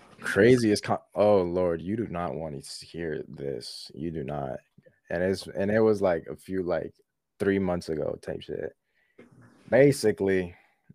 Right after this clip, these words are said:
this one girl at her school was talking. She was like, 'cause I'm not gonna mention names 'cause I don't even know them, but I just overheard. It's like,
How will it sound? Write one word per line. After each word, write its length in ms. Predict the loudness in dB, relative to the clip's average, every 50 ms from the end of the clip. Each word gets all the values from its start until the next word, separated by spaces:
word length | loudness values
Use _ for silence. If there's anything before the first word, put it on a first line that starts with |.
| _ _
this 160 | -6 -6 -6 -4
one 340 | -2 0 0 2 2 2
girl 400 | 2 2 2 2 2 0 -2 -4 -8 _ _ _ _ _ _ _ _ _ _ _
at 120 | -6 -4
her 100 | -4 -6
school 540 | -8 -10 -6 -2 0 2 2 2 2 -2 -6 -14 _ _ _ _ _ _ _ _ _ _ _ _ _ _ _ _ _ _ -16
was 160 | -14 -10 -2
talking. 500 | 2 4 4 4 2 0 -4 -10 -10 -12 -16 _ _ _
She 160 | -8 -4 -2
was 200 | -2 -2 -2 -2 -2
like, 360 | -2 -2 -2 -2 -4 -6 -10 _ _ _ _ _ _ _ _ _ _ _ _ _ _ _ _ _ _ -2
'cause 100 | 0 2
I'm 120 | 4 4
not 160 | 4 4 4 4
gonna 140 | 4 4
mention 380 | 4 2 2 2 0 0 0 0
names 360 | 0 0 2 0 0 -2 -4 -4
'cause 160 | -2 2 4
I 80 | 4 4
don't 160 | 4 2 0
even 260 | 0 0 0 0 0
know 200 | 2 4 4 4
them, 240 | 2 0 -2 -6 -8 _ _ _ _ _ 0
but 200 | 2 4 4 4 2
I 120 | 2 2
just 180 | 2 2 2 4
overheard. 760 | 4 4 4 4 2 2 4 4 2 2 2 0 -2 -4 -8 _ _ -14 -12
It's 160 | -10 -6 -4
like, 420 | -4 -2 -2 -2 -4 -6 -8 -10